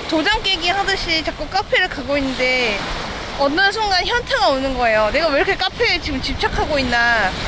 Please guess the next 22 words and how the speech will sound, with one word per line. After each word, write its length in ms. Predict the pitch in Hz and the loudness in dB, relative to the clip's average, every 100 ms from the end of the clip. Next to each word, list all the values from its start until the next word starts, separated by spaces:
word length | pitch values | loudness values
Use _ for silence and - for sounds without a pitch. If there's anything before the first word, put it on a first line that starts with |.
| - - - | -4 -4 -2
근데 160 | 330 | 0
생각해보니까, 1040 | 392 453 - 453 359 320 285 285 269 240 247 - - - | 0 0 2 2 2 0 0 2 2 0 0 -4 -6 -4
아, 100 | 440 | -4
집에 300 | - 415 440 | 0 2 4
있어서 260 | 466 392 381 | 2 2 -2
뭐 240 | 277 311 | 0 0
하나 160 | 349 330 | 2 0
또 140 | 294 302 | -2 -4
싶고, 800 | 370 - 277 269 269 254 214 202 - - | -4 -6 -2 0 2 0 -2 -4 -6 -4
이 160 | 302 311 | -2 0
한 180 | 427 427 | 0 2
달밖에 340 | 440 415 359 302 247 | 0 0 0 0 2
없는 300 | 285 330 311 | 0 0 2
그런 260 | 320 285 277 | 2 2 2
금쪽 360 | 370 359 - - | 2 2 0 0
같은 280 | 392 381 | 0 0
시간에, 680 | 349 381 381 320 277 277 226 - - - - | 0 2 2 2 2 2 0 -2 -8 -8 -4
그래서 320 | 311 294 277 262 | 2 4 4 2
돈이, 360 | 277 277 302 - - - - | 2 2 2 0 -4 -6 -2
돈이 240 | 349 359 381 | 0 2 2
조금 260 | 392 392 | 0 0
들더라도 800 | - 311 269 302 285 269 277 240 | 2 2 4 4 4 4 4 4